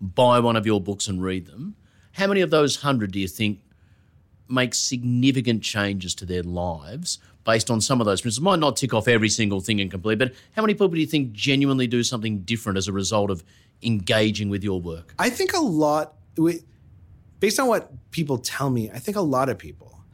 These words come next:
Speaker 2: And, and it doesn't nec-, for some people, it doesn't necessarily happen right away. Sometimes,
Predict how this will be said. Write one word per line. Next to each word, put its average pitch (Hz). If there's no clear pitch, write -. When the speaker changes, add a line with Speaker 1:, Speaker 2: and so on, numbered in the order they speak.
Speaker 2:
And, 190
and 233
it 240
doesn't 302
nec-, 226
for 240
some 302
people, 277
it 226
doesn't 208
necessarily 175
happen 143
right 110
away. 101
Sometimes, 175